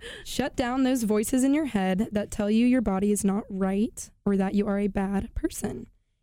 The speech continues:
You can overpower those negative thoughts with positive ones. The next time you start to tear yourself down, build yourself back up with a few quick affirmations that work for you.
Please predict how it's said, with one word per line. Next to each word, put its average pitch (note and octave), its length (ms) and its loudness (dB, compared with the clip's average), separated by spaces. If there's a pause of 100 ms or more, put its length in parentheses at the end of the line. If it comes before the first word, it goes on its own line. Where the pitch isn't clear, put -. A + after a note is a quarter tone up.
(120)
You G#3+ 140 4
can A#3 180 2
overpower A3+ 560 -2
those G3+ 180 2
negative G3+ 360 2
thoughts F#3+ 420 -2
with A3+ 160 -4
positive A#3 540 0
ones. A3 460 -8 (640)
The G#3+ 80 2
next A#3+ 180 0
time D4 200 2
you C4 80 4
start A#3 280 -2
to A3+ 80 0
tear G#3+ 260 0
yourself C4+ 340 -2
down, F#3+ 420 0 (260)
build G#3 180 2
yourself C#4 320 0
back D4+ 220 -4
up G3 280 -2
with G#3 140 0
a G3 60 2
few A3 260 2
quick - 340 -6
affirmations G#3+ 720 0
that A3+ 140 -2
work G#3+ 200 -2
for - 160 -2
you. C#4+ 320 2